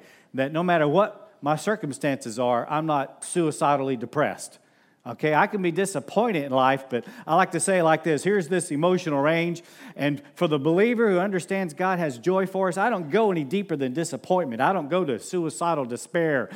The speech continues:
and total give up and whatever, because the Holy Spirit's in my life, and there's something different. There's this joy, and as a matter of fact, that joy can take that sadness and depression that I'm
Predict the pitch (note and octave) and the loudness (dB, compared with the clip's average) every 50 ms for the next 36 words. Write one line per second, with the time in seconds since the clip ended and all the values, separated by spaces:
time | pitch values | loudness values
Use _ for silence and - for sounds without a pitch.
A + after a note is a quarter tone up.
0 | - - - B2+ B2+ B2+ - F3+ F#3 F#3 F3 D#3+ C3+ B2+ E3 E3+ D#3 C#3+ D#3+ D#3+ | -16 -14 -10 -8 -8 -6 -2 0 0 2 0 0 0 0 2 2 2 4 4 2
1 | D#3 - C3+ B2 A#2+ A#2+ C#3 D3 D#3 D#3+ D#3 - A#2 - - - - _ _ - | 2 0 -2 -6 -4 -2 -2 0 0 0 0 -2 -4 -6 -8 -18 -20 _ _ -14
2 | D#3 - F#3+ G3 E3+ - - - _ _ - D#3 C#3 F3 G3 F#3+ F#3 D#3+ - - | -10 -6 -4 -6 -6 -6 -12 -20 _ _ -12 -10 -6 -6 -6 -6 -6 -8 -10 -10
3 | - G3+ G3 F#3 E3 F3 - E3+ E3 D#3+ D#3 D3+ D3+ D#3+ E3+ F3+ F#3 F#3+ - D3 | -10 -8 -6 -8 -8 -10 -12 -10 -8 -6 -6 -6 -6 -6 -6 -6 -8 -8 -8 -8
4 | C3+ C#3 C#3+ C3 - - F#3 F3+ - D#3+ C3+ A#2+ E3 F#3+ F#3 - C3 C3 C3+ C3+ | -8 -8 -8 -10 -10 -12 -14 -12 -12 -14 -12 -8 -10 -10 -10 -10 -14 -12 -8 -10
5 | C#3 B2+ C3 C3 A#2+ G2+ G2 F#2+ A#2+ D#3+ F#3+ G3+ E3+ C#3 A2 F2 - - - - | -10 -8 -8 -8 -10 -10 -10 -6 -2 0 0 2 0 0 -2 -4 -8 -16 -20 -20
6 | - - - - C3 C3+ C3 A#2+ D3 E3 F#3 F3+ E3 D#3 - G3 G3+ F#3+ G3 G3+ | -20 -18 -12 -8 -6 -6 -4 0 2 4 4 4 2 2 2 2 0 2 2 0
7 | F#3 E3+ C#3+ A#2 - F#3 G#3+ G#3 F3 D#3+ D#3 - D#3 D3 - G3 A3 A3 A3 E3 | 0 0 0 0 2 4 4 6 4 4 2 0 -2 -2 0 0 -2 0 0 0
8 | C#3 C3+ - - - - E3+ D#3+ D#3 D#3 D3 C#3 C3+ D3+ D3 - - B2+ A2+ G#2+ | 0 0 -2 -6 -4 -2 2 2 2 2 0 -2 -2 -4 -4 -4 -6 -6 -6 -4
9 | G2+ A#2 A2+ - F3+ F3 D#3 - - D#3+ D3 C#3+ C#3 C3+ B2+ | -6 -8 -8 -4 -4 -4 -4 -4 -4 -4 -2 0 0 0 0